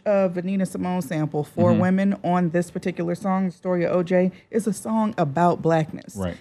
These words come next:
Speaker 1: And you c-, you almost need to go through and, like, make a playlist of all the samples to these songs,
Speaker 2: Mm-hmm.
Speaker 1: um, because they're, they really flow together well.
Speaker 2: Yeah.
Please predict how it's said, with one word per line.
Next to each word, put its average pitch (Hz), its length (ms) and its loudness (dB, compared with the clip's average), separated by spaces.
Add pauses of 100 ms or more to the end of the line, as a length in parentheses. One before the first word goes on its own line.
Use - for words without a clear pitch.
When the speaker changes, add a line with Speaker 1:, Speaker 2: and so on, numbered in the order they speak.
(120)
Speaker 1:
And 180 340 0 (160)
you 240 220 -6
c-, - 80 -20 (100)
you 262 180 -2
almost 381 300 0
need 262 160 0
to 247 80 -4
go 214 160 2
through 214 160 0
and, 202 80 0
like, 165 160 2
make 185 220 0
a 180 60 -2
playlist 175 540 0
of 147 200 0
all 151 180 2
the 147 100 -6
samples 165 520 -4
to 196 200 -6
these 196 240 -2
songs, 214 520 -4
Speaker 2:
Mm-hmm. 208 140 -6 (440)
Speaker 1:
um, 156 300 0
because 160 480 -2
they're, 165 400 2 (240)
they 165 280 -2
really 185 300 2
flow 170 260 0
together 151 400 0
well. 98 360 0
Speaker 2:
Yeah. - 60 -20